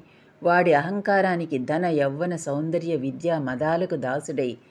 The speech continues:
ఇంకా ఎంతో హీనకర్మల సంశయాన్ని ఏర్పరచుకుంటాడు. ఇలా హీన సంస్కారమయమైన అతడు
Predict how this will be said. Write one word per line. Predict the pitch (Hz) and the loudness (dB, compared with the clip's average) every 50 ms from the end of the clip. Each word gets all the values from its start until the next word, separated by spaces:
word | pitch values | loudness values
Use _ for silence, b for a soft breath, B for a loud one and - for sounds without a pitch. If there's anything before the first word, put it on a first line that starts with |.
| b b b b b b | b b b b b b
ఇంకా | - 170 202 208 208 - 220 220 | -6 -4 -4 -4 0 2 2 4
ఎంతో | 202 185 180 175 170 175 160 | 4 2 0 0 0 0 0
హీనకర్మల | 160 - 147 151 170 196 196 190 202 190 185 185 190 185 | 0 0 0 -2 0 0 0 2 0 0 2 2 0 0
సంశయాన్ని | 156 165 160 156 156 - - 151 143 139 135 131 131 | 0 -2 -4 -4 -4 -2 -2 -2 0 0 0 -2 0
ఏర్పరచుకుంటాడు. | 127 123 127 123 - 139 131 127 - - 127 127 123 - 90 85 - - _ _ _ _ b b b b b b b b b b b - 175 | -2 -2 -2 -2 -2 -4 -4 -4 -6 -8 -6 -6 -6 -6 -8 -8 -8 -12 _ _ _ _ b b b b b b b b b b b -4 -2
ఇలా | 175 180 180 | 0 2 0
హీన | 175 160 - 175 185 208 214 220 | 0 -2 -2 -4 -2 0 0 0
సంస్కారమయమైన | 190 - 160 151 156 156 - - 160 151 151 147 147 139 139 139 139 139 139 135 135 | 0 -2 -2 -4 -4 -4 -2 0 0 2 2 0 0 -2 0 0 0 0 0 0 -2
అతడు | 127 127 131 196 208 220 214 147 | -2 -2 -4 -2 -2 -2 -2 -4